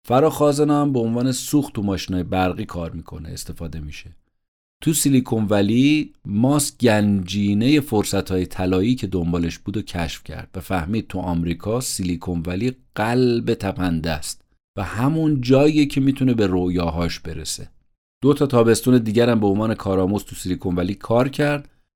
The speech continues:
بعد از اینکه از دانشگاه پنسیلوانیا فارغ التحصیل شد، دو تا مدرک تحصیلی دستشه، یکی اقتصاد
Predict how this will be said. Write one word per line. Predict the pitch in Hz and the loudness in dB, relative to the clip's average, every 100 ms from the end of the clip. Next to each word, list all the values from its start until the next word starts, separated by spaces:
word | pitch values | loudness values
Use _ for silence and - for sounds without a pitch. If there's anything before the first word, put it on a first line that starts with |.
| _ | _
بعد | 110 135 151 | 2 4 6
از | 147 | 6
اینکه | 123 107 104 | 4 2 0
از | 95 | 2
دانشگاه | 95 95 92 - 87 | 2 0 0 -2 -4
پنسیلوانیا | - 92 87 90 85 90 95 110 | -2 -4 -2 -4 -2 0 0 -2
فارغ | 98 92 87 | 0 0 0
التحصیل | 90 90 87 - 87 | -2 -2 -2 -4 -6
شد، | - 123 131 | -2 -2 2
دو | 135 | 0
تا | 139 120 | 2 2
مدرک | 104 87 92 90 | 0 0 -2 -4
تحصیلی | - 90 80 90 101 | -6 -6 -4 -4 -2
دستشه، | 107 127 - 143 147 143 | 0 0 0 0 0 -2
یکی | 135 107 98 101 | -2 -6 -2 -2
اقتصاد | 90 - 92 - 110 123 135 | -2 -4 -6 -2 0 0 -2